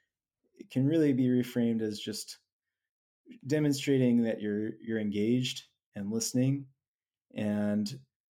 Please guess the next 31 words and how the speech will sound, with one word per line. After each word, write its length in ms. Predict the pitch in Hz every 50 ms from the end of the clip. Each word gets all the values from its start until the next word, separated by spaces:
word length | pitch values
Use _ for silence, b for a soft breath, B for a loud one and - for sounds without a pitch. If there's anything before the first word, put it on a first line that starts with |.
| _ _ -
the 140 | 123 123
more 640 | 127 135 143 143 143 143 143 143 139 131 127 - - - _ -
you 280 | 120 120 120 120 120 120
can 340 | - - 120 110 110 113 -
understand 720 | 120 120 117 117 - - 117 117 113 113 113 113 110 104
their 640 | 107 107 104 101 101 101 101 101 101 101 101 101 - - -
baseline 500 | 120 117 117 - 120 110 104 104 101 104
motivations 760 | 107 107 110 101 98 104 101 101 - 123 117 120 123 120 -
for 180 | - 113 -
asking 420 | 101 101 104 104 - - 113 107 107
you, 380 | 107 107 107 107 110 117 120 - _ _ _ - 117
uh, 180 | 104 101 101 101 101
or, 240 | 101 104 - - - _ -
<laughs> 580 | - - - - - - - - - - -
and 120 | 123 123 123
then 80 | 120
occasionally 640 | 117 120 - 147 135 131 135 131 120 117 113 113 113 -
interrupting 560 | 120 107 - 113 113 110 110 - - 120 123
you 240 | 120 117 120 120 120 - - -
<laughs> 120 | - -
in 320 | 190 - 143 143 139 127
a, 320 | 120 113 113 117 120 120 - B B B B B
in 160 | 127 123 123
a 80 | 120 117
other 300 | - 123 120 120 123 123
task 400 | 123 - 120 117 120 123 - -
that 200 | 120 113 - -
you've 200 | 123 117 120 -
been 360 | 123 120 120 120 120 127 - - _ _ _ _ _ _ _ _ -
working 320 | 135 131 127 - 131 123
on, 400 | 120 120 120 123 123 127 131 131